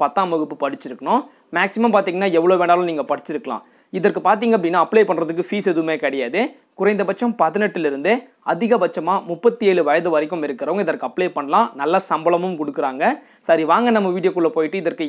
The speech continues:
யார் யாரெல்லாம் அப்ளை பண்ணலாம், எப்படி அப்ளை பண்ணலாம் அப்படிங்கிறத டீட்டெயில்டா தெரிஞ்சுக்கலாம். வீடியோக்குள்ள போறதுக்கு முன்னாடி நம்ம வீடியோக்கு ஒரு லைக் பண்ணுங்க. நீங்க லைக் பண்றீங்க அப்படின்னா, ஒவ்வொரு லைக்குமே எனக்கு ஒவ்வொரு மோட்டிவேஷன். நிறைய வீடியோஸ் போடுறதுக்கு எனக்கு கொஞ்சம்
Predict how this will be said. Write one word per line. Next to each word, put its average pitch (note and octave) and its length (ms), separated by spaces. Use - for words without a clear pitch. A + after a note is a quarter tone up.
யார் E3 160
யாரெல்லாம் E3+ 280
அப்ளை E3+ 260
பண்ணலாம், E3 340
எப்படி F3+ 260
அப்ளை E3 240
பண்ணலாம் D3 240
அப்படிங்கிறத B2+ 400
டீட்டெயில்டா A3 420
தெரிஞ்சுக்கலாம். C3 480
வீடியோக்குள்ள A#3 380
போறதுக்கு F#3 300
முன்னாடி E3 260
நம்ம E3 180
வீடியோக்கு F#3 300
ஒரு C#3+ 120
லைக் D#3+ 180
பண்ணுங்க. C3+ 240
நீங்க F3 180
லைக் G#3+ 220
பண்றீங்க F#3+ 340
அப்படின்னா, E3 240
ஒவ்வொரு F#3 280
லைக்குமே F3+ 300
எனக்கு D#3+ 240
ஒவ்வொரு D#3 220
மோட்டிவேஷன். D3 460
நிறைய G#3+ 200
வீடியோஸ் F3+ 260
போடுறதுக்கு D3 440
எனக்கு E3 180
கொஞ்சம் C3+ 300